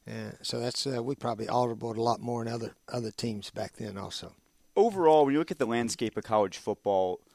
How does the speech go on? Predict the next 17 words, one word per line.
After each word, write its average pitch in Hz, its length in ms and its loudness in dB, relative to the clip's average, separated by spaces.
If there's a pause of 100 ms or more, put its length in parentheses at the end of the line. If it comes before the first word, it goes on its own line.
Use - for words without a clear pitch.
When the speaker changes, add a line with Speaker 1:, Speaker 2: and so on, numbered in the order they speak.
(180)
Speaker 2:
what 156 260 6
has 190 160 4
changed 135 540 2
the 117 80 0
most 110 540 2
during 110 340 0
your 98 160 0
time? - 500 -6
Speaker 1:
What's 151 200 6
changed 175 320 10
the 147 60 6
most 156 380 10
is 110 160 -2
the 117 220 -4
shotgun 139 560 6
offense, 120 580 2
spread, 135 560 6